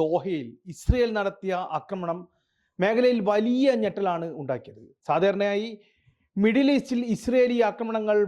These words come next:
പതിവാണെങ്കിലും ഗസ വെടിനിർത്തൽ ചർച്ചകളിൽ സജീവമായി ഇടപെടുന്ന, സ്ഥിരമായി മധ്യസ്ഥത വഹിക്കുന്ന ഒരു നിഷ്പക്ഷ രാജ്യമായ ഖത്തറിൽ ഇങ്ങനെ ഒരു നടപടി അപ്രതീക്ഷിതമായിരുന്നു. ഖത്തറിന്റെ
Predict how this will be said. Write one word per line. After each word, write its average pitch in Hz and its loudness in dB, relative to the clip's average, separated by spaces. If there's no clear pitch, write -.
പതിവാണെങ്കിലും 196 -2
ഗസ 185 4
വെടിനിർത്തൽ 220 0
ചർച്ചകളിൽ 202 -2
സജീവമായി 196 -2
ഇടപെടുന്ന, 127 -4
സ്ഥിരമായി 254 2
മധ്യസ്ഥത 247 0
വഹിക്കുന്ന 185 -2
ഒരു 240 -2
നിഷ്പക്ഷ 277 -2
രാജ്യമായ 220 0
ഖത്തറിൽ 190 -2
ഇങ്ങനെ 240 0
ഒരു 202 4
നടപടി 175 -2
അപ്രതീക്ഷിതമായിരുന്നു. 131 -10
ഖത്തറിന്റെ 208 2